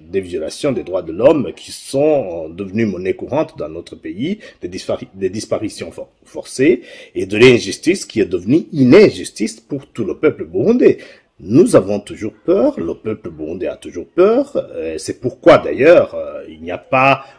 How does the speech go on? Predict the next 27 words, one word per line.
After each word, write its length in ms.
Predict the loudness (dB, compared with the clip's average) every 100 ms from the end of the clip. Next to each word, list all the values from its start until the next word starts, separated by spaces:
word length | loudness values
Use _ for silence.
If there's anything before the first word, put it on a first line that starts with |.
| -12
un 120 | -10
retour 680 | -4 -4 -6 -6 -4 -4 -12
massif 580 | -14 -12 -6 -6 -6 -10
de 80 |
la 100 | -10
population 460 | -12 -18 -16 -16 -14
burundaise. 720 | -16 -16 -4 0 0 -2 -8 -12 -20 -20 _
Nous 160 | 0 0
voulons, 540 | 0 0 4 4 2 -10 -14
euh, 160 | -12 -4
les 160 | -2
gens 420 | 4 4 4 -4 _ _ _ _ _ _ -20
souhaitent 600 | -8 0 2 0 -6 -20 _ _ _ _ _
qu'il 180 | -10 0
y 140 | 8
ait, 240 | 8 8 2
euh, 360 | -8 -8 -10 -16 -20 _
des 220 | 4 4
conditions 480 | 4 0 0 -6 -6
favorables 760 | -6 -10 -10 -6 -4 -4 -4
pour 400 | -8 -8 -4 -4 -4
le 80 | -6
retour 600 | -6 -8 -6 -4 -4 -4 -10
massif 600 | -8 -8 -6 -6 -6 -8
de 120 | -20 _
tout 140 | -2
Burundais 560 | 4 6 6 4 0 -2